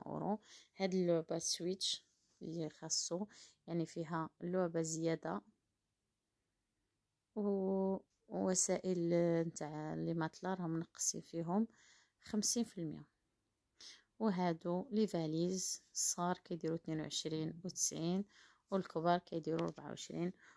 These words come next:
وهادو الحوايج تاع لو جاردان كيديروا ابارتي دو ان اورو.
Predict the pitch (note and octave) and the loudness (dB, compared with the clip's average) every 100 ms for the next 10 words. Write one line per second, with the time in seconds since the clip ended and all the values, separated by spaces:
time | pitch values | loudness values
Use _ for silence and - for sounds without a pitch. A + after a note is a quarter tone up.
0 | _ - F#3+ F3+ F3+ - E3+ E3+ - E3 | _ -4 0 0 0 0 0 0 -2 -2
1 | D#3+ D#3 D#3+ D#3 E3+ F3 D#3 D3+ D#3+ D#3 | 0 0 -2 0 -2 -2 -4 -2 -2 -2
2 | - - - E3+ D#3 - F#3+ F#3+ E3 F3 | -4 -8 -8 -6 -4 -2 2 2 2 0
3 | C4+ | -2